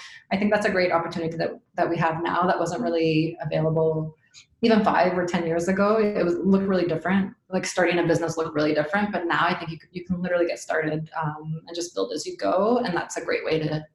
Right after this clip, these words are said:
do it 'cause you can kind of, yeah, sort of experiment with things and,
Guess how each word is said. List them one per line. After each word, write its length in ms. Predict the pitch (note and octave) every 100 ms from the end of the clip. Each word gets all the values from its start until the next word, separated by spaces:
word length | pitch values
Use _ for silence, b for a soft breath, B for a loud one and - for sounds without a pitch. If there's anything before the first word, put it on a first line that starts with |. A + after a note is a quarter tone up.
| -
do 100 | E3+
it 160 | -
'cause 120 | - D#3+
you 100 | D#3+
can 100 | D#3
kind 180 | D3
of, 220 | G2 - - _ -
yeah, 240 | - -
sort 160 | - G3+
of 60 | F#3+
experiment 400 | - E3 F3 F#3
with 160 | F#3+
things 400 | F3 E3+ E3+ E3+
and, 460 | E3 D#3+ D#3 D#3